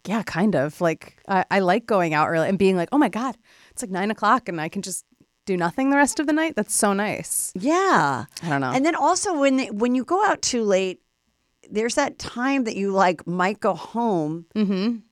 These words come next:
Speaker 2: and have that time to take a nap,
Speaker 1: Mm-hmm.
Speaker 2: that's really bad.
Speaker 1: <laughs> Yeah.
Speaker 2: The nap before getting cute,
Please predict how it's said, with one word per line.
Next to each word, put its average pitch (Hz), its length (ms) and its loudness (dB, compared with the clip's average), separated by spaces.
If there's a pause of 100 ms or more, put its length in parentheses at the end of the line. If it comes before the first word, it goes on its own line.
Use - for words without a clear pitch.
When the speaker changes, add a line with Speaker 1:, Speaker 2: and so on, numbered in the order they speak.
(200)
Speaker 2:
and 185 680 2 (300)
have 208 240 -4
that 196 220 2
time 214 300 -2
to - 100 -8
take 196 240 -2
a 185 40 0
nap, 156 540 0 (180)
Speaker 1:
Mm-hmm. 180 240 -6 (320)
Speaker 2:
that's 196 220 0
really 247 260 2
bad. 143 480 -2
Speaker 1:
<laughs> 262 60 8 (340)
Yeah. 254 260 4 (440)
Speaker 2:
The 247 100 4
nap 247 420 2
before 247 540 0
getting 226 340 0
cute, 196 540 2